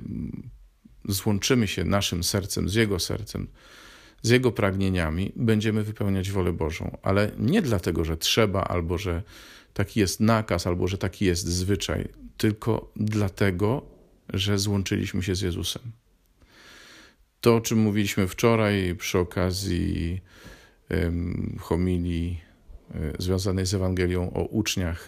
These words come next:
z Emaus, pozostaje aktualne. Cokolwiek byśmy chcieli zrobić, jakkolwiek byśmy chcieli Boga uczcić,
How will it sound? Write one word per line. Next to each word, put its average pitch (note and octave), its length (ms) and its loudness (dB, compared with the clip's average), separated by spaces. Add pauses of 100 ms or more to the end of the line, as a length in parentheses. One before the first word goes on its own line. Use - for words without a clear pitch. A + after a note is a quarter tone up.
(120)
z F#2 220 -2
Emaus, G#2 640 0 (1000)
pozostaje A2 420 4
aktualne. G#2+ 720 2 (580)
Cokolwiek A#2 460 2
byśmy A2+ 260 0
chcieli G#2 300 2
zrobić, G2 640 0
jakkolwiek G#2 540 2
byśmy G2 260 -2
chcieli G2 280 0
Boga G2 260 2
uczcić, - 720 -6